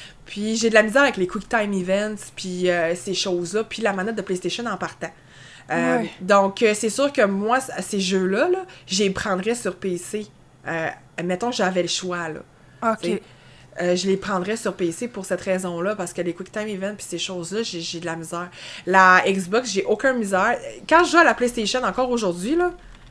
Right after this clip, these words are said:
Speaker 1: la PlayStation quatre fait un méchant bout qu'elle est sortie, là. Mais encore aujourd'hui, quand je joue, je dois regarder ma manette pour savoir où peser.
Speaker 2: Ah, moi, j'y connais par cœur, là. J'aime tellement ça, là.
Speaker 1: Ben, c'est ça.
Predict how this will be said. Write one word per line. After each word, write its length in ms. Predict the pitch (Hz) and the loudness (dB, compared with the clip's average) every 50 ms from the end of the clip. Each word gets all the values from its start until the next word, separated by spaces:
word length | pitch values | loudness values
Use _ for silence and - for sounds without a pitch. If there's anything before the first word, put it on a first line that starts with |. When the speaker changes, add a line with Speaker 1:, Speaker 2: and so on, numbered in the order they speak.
| - - - - - - | -20 -20 -20 -20 -14 -2
Speaker 1:
la 120 | - 196 190 | 0 2 2
PlayStation 360 | 208 202 196 220 202 - 202 | 2 2 2 2 0 0 2
quatre 180 | 185 233 262 - | 2 2 2 4
fait 80 | - 196 | 2 0
un 20 | |
méchant 240 | 185 180 - 196 185 | 0 0 0 0 0
bout 100 | 214 226 | 0 0
qu'elle 120 | - 208 - | 0 -2 -2
est 20 | |
sortie, 300 | - 156 - - 311 294 | -2 -4 -4 2 2 2
là. 100 | 190 - - - - - - - - - | 2 2 -4 -10 -18 -20 -20 -16 -4 0
Mais 80 | 175 | 0
encore 220 | 175 175 - 262 285 | 0 2 4 4 4
aujourd'hui, 340 | 294 254 240 233 214 285 | 6 4 2 4 2 0
quand 160 | 285 - 233 214 | 0 0 0 0
je 140 | 202 185 | 0 -2
joue, 240 | 185 190 202 254 330 349 - - - - - - - | -2 -2 0 -2 -2 -2 -6 -12 -18 -20 -18 -8 -4
je 80 | 196 196 | -2 2
dois 180 | 202 226 233 226 | 8 8 8 8
regarder 640 | 220 196 226 208 208 208 190 233 247 277 302 285 - | 10 8 6 6 6 6 4 4 4 4 2 -2 -2
ma 200 | - 196 196 196 | 2 4 6 6
manette 380 | 190 190 190 190 208 226 254 247 - | 8 8 8 8 8 6 4 4 0
pour 120 | - 185 | -6 -4
savoir 300 | - 214 180 185 208 226 | 0 0 2 4 4 2
où 80 | 226 220 | 2 0
peser. 480 | 196 - 214 190 180 175 180 180 175 - - - | 2 4 4 4 4 2 0 0 -2 -4 -10 2
Speaker 2:
Ah, 140 | - 294 302 | 4 6 8
moi, 80 | 320 302 | 8 6
j'y 120 | - 285 | 6 4
connais 220 | - 247 247 240 | 2 2 2 2
par 320 | 233 - - - 285 - - | 0 6 6 6 6 6 6
cœur, 320 | - - 277 254 240 233 | 8 10 12 12 12 10
là. 160 | 226 233 233 | 8 6 2
J'aime 220 | 233 226 240 226 220 - - | 2 0 -2 -2 -2 -4 6
tellement 320 | - 349 262 240 220 208 | 8 8 8 8 4 0
ça, 300 | 208 - - 240 226 220 | -2 -2 -2 -2 -2 0
là. 80 | 208 202 208 - - | -2 -4 -6 -4 8
Speaker 1:
Ben, 320 | 196 226 226 220 220 220 214 | 12 12 12 12 12 12 10
c'est 120 | - 233 220 | 8 8 8
ça. 340 | - - 226 202 147 - | 8 8 8 8 8 8